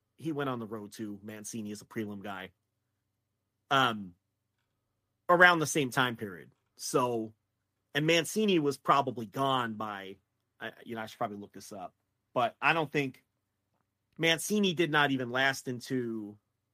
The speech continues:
um, the late nineties, I don't think.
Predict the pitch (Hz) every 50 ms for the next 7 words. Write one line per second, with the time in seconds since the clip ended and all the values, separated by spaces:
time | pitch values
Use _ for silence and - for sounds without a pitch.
0 | _ _ _ - 131 120 113 107 101 90 85 78 76 - _ _ _ _ _ _
1 | _ _ _ _ _ _ _ _ _ _ _ _ _ _ _ _ _ _ _ _
2 | _ _ - 127 113 104 120 143 151 151 143 123 113 107 98 101 101 104 120 110
3 | 110 107 104 101 - 127 123 117 110 113